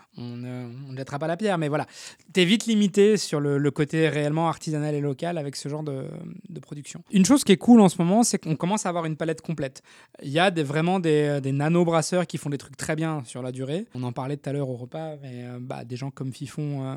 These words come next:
à Lausanne, donc pour les, les fleurs du Malte. Euh, voilà, c'est une toute petite production. Il fait des bières qu'il maîtrise très bien, il teste des nouvelles choses, mais il les fait depuis longtemps et c'est de la bonne bière. On commence à avoir des gens dans la région, bah, on parlait tout à l'heure de Caillon, qui sont avec une petite production. C'est de loin pas leur,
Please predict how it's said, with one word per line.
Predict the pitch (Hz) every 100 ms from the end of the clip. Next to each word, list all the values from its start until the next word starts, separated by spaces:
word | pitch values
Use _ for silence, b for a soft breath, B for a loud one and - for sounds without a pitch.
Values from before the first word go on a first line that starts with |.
| -
à | 120
Lausanne, | 127 131 156 147
donc | 127 - 123
pour | - 143
les, | 123 120 120 -
les |
fleurs | 127 139
du | 131
Malte. | 147 185 - - b
Euh, | 123 120 120
voilà, | 131 131 -
c'est | - 127
une |
toute | - 170
petite | 175 175
production. | 139 147 135 - 190 233 - -
Il | 139
fait | 175
des | 160
bières | 151 165
qu'il | -
maîtrise | 156 131 147 131
très | -
bien, | 143 170
il | 202
teste | 156 147
des | 143
nouvelles | 139 135 123
choses, | 185 233 226 B B B
mais | 135
il | 135
les | 127
fait | - 165 170
depuis | 135 -
longtemps | 131 143 160 175 185
et |
c'est | - 120
de |
la | 123
bonne | 139 143
bière. | 127 127 _ 156
On |
commence | 139 156 170
à | 165
avoir | 151 160
des | 151
gens | 165
dans | 170
la | 156
région, | 143 143 156 170
bah, | 147
on | 127
parlait | 123 131
tout | 131 143
à |
l'heure | 131
de | 131 117
Caillon, | 131 139 175 202 B B B B
qui | -
sont | - 165 170 151
avec | 135
une | 139
petite | 131 139 165
production. | - 175 160 226
C'est | - 143
de | 143
loin | 156
pas | 156 160
leur, | 143